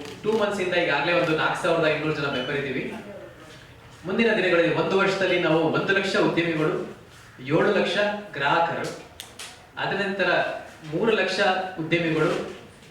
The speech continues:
ಇಪ್ಪತ್ತು ಲಕ್ಷ ಗ್ರಾಹಕರು, ಮತ್ತೆ ಈ ಆರು ಲಕ್ಷ ಉದ್ಯಮಿಗಳು, ಮೂವತ್ತು ಲಕ್ಷ ಗ್ರಾಹಕರನ್ನ ನಾವು ಮುಂದಿನ ಮೂರು ವರ್ಷದ ಒಂದು, ಆ, ಏನಿದೆ ಡೆವಲಪ್ಮೆಂಟ್ ಮಾಡ್ಬೇಕನ್ನೋ ರೀತಿಯಲ್ಲಿ ನಾವು ಮುಂದೆ ಇಟ್ಟಿದ್ದೀವಿ.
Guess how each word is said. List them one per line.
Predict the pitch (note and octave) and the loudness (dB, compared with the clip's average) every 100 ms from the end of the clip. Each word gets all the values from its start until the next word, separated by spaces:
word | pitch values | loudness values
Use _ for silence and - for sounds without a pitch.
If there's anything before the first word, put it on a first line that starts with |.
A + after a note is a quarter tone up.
| - | -10
ಇಪ್ಪತ್ತು | D#3 - G#3+ G#3+ | -4 0 2 2
ಲಕ್ಷ | F3+ F3+ | 0 2
ಗ್ರಾಹಕರು, | F#3 - - - - - - - - - - - - - - | 2 0 0 0 0 -2 -2 -4 -8 -14 -20 -20 -20 -18 -8
ಮತ್ತೆ | D#3 D#3 | -6 -4
ಈ | C#3+ C#3+ | -4 -2
ಆರು | - - G#3 | 0 2 2
ಲಕ್ಷ | G3 G3+ G3 - - - - - - | 2 0 0 0 -2 -6 -14 -20 -12
ಉದ್ಯಮಿಗಳು, | D#3 D3+ E3+ E3 E3 G3+ - - | -4 0 0 2 2 0 -4 -4
ಮೂವತ್ತು | D#3 G3+ G#3 F#3+ | 0 2 2 0
ಲಕ್ಷ | - | 0
ಗ್ರಾಹಕರನ್ನ | - - - - - - - D#3 | -2 -2 0 2 0 -2 -2 -2
ನಾವು | D#3 | -2
ಮುಂದಿನ | - - D#3 F3+ | -4 -4 -2 0
ಮೂರು | D#3 C#3 A3 F3+ | 0 0 2 2
ವರ್ಷದ | E3+ D#3 - - - - - - | 2 0 -2 -4 -8 -16 -20 -14
ಒಂದು, | C#3+ D3 E3 D3 C3 A#2+ A#2 - - - - - - | -10 -4 -2 0 -2 -6 -8 -10 -14 -20 -20 -16 -8
ಆ, | A#2+ - D3+ | -8 -8 -8
ಏನಿದೆ | C3+ D3+ D3+ | -8 -4 -2
ಡೆವಲಪ್ಮೆಂಟ್ | B2+ D#3 D#3 D3 | 0 0 -2 -4
ಮಾಡ್ಬೇಕನ್ನೋ | - - C3 C3 B2+ B2 | -4 -4 -4 -6 -6 -6
ರೀತಿಯಲ್ಲಿ | B2+ B2+ A#2 G3 | -6 -8 -10 -10
ನಾವು | - - | -8 -8
ಮುಂದೆ | C#3+ C3 | -8 -8
ಇಟ್ಟಿದ್ದೀವಿ. | D3 - B2+ G#2 A#2+ B2 - - | -8 -6 -6 -6 -8 -10 -12 -14